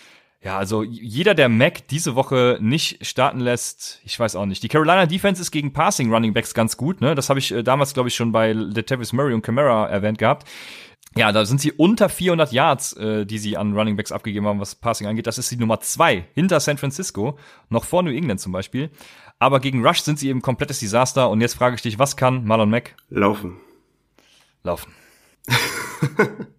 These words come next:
Speaker 2: Sehr, sehr gut. Ja, Marlon Mack, äh, safer Start. Ich guck grad mal nach, wo ich ihn habe. Ich hab ihn auf zehn. Ja, äh, gegen die Panthers kann sogar Devonta Freeman laufen, dann kann das auch Marlon Mack.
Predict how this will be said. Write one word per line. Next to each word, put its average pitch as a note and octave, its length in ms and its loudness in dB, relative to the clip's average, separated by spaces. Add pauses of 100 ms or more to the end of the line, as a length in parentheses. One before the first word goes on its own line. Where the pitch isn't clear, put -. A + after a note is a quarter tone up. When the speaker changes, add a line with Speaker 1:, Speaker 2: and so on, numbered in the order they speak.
(180)
Speaker 2:
Sehr, A#2 220 4
sehr A#2 140 6
gut. B2+ 240 4
Ja, G2+ 340 6
Marlon F2+ 380 2
Mack, F2+ 360 0
äh, F2 600 -6
safer G2+ 480 -2
Start. G#2+ 380 0
Ich G#2 100 -6
guck - 120 -4
grad - 200 -2
mal G#2+ 100 0
nach, G#2+ 280 0
wo G#2 60 -2
ich G#2 120 -4
ihn F#2 100 -8
habe. G2+ 300 0
Ich F#2+ 100 -2
hab A#2 100 0
ihn G#2+ 100 4
auf G2+ 140 0
zehn. A#2+ 440 2 (840)
Ja, G2 120 0 (420)
äh, E2+ 580 -6 (320)
gegen G2+ 180 2
die G2 60 4
Panthers G2+ 720 -2
kann C3 240 2
sogar G2 760 2 (560)
Devonta G#2+ 340 0
Freeman A2+ 340 2
laufen, F#2+ 400 0
dann F#2+ 180 -2
kann F#2+ 220 -4
das - 240 -8
auch E2+ 560 -12
Marlon F#2+ 300 0
Mack. - 360 -4